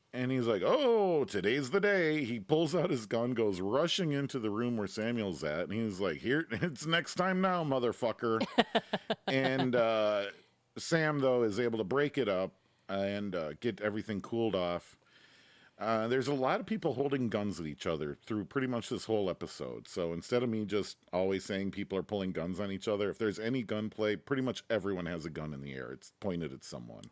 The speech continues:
Speaker 2: Yeah, <laughs> that is very true. Everyone's got guns everywhere in this episode.
Speaker 1: This, yeah, this is,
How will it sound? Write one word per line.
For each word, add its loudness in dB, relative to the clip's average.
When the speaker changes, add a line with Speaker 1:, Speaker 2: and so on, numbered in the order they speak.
Speaker 2:
Yeah, 2
<laughs> -2
that 4
is 2
very 2
true. 0
Everyone's 2
got -2
guns -2
everywhere -4
in -4
this -8
episode. -8
Speaker 1:
This, -2
yeah, 0
this -4
is, -8